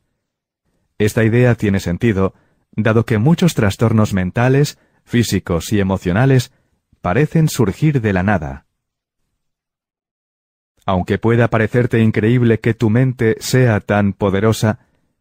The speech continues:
las investigaciones de las últimas décadas señalan claramente algunas grandes verdades. Lo que piensas es lo que experimentas, y con relación a tu salud,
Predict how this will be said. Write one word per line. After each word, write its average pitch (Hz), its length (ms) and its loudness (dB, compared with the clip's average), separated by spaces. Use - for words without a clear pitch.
las 107 240 0
investigaciones 127 720 2
de 123 80 0
las 95 200 0
últimas 98 380 0
décadas 87 520 -4
señalan 143 600 2
claramente 117 760 0
algunas 101 520 0
grandes 110 600 0
verdades. 92 560 -4
Lo 107 240 2
que 107 140 -2
piensas 127 520 -2
es 117 200 0
lo 101 140 0
que 101 140 -2
experimentas, 101 840 -2
y 113 140 0
con 107 220 0
relación 110 440 0
a 92 80 0
tu 92 140 -4
salud, 110 380 0